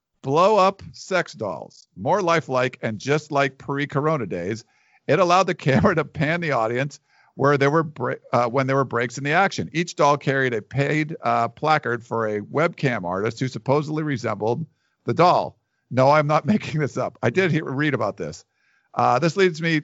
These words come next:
uh, this leads to my question. What can the Pac-twelve teams do to improve the game experience if we have a season without live fans? Also,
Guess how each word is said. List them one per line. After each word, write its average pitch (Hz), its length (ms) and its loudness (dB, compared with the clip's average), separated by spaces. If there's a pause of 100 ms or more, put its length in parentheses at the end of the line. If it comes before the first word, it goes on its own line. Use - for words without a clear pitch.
(100)
uh, 131 100 4
this 139 220 0
leads 165 140 0
to 160 40 -8
my 160 120 0
question. 120 520 -2
What 143 180 0
can 175 100 0
the 156 80 -4
Pac-twelve 143 460 0
teams 131 260 -6
do 123 160 -2
to 120 80 -4
improve 135 400 -4
the 131 80 -2
game 120 260 -2
experience 98 580 -6 (320)
if 117 140 -2
we 120 120 0
have 135 240 2
a 139 100 0
season 117 360 -8
without 104 360 -4
live 90 280 -6
fans? 127 420 -4
Also, 135 520 0